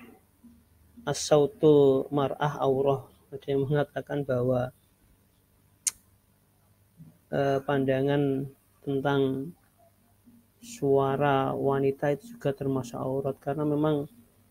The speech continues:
wanita itu merupakan makhluk ciptaan Allah yang, yang dalam kategori sangat dilindungi, ya,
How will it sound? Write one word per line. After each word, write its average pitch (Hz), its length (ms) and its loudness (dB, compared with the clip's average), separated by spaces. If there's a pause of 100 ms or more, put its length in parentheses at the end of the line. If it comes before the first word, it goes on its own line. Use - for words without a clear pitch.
(320)
wanita 139 480 0
itu 156 240 0
merupakan 147 460 0
makhluk 143 500 -2
ciptaan 143 400 -8
Allah 143 240 0
yang, 131 320 2 (1700)
yang 135 160 0
dalam 135 400 0
kategori 135 960 2 (1400)
sangat 139 480 0
dilindungi, 135 680 4 (120)
ya, 127 100 0